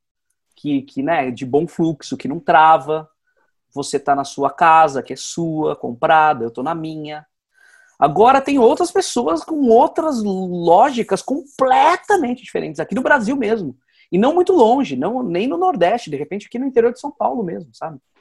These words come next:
Até o momento pandêmico que a gente tá vivendo.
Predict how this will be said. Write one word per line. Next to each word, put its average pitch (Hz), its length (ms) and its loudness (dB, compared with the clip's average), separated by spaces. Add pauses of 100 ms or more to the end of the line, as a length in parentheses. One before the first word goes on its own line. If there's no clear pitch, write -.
(560)
Até - 180 -2
o 226 40 6
momento 269 360 -2 (100)
pandêmico 220 500 4
que 175 60 -4
a 156 40 -2
gente 156 200 -12
tá 160 100 0
vivendo. 135 400 -8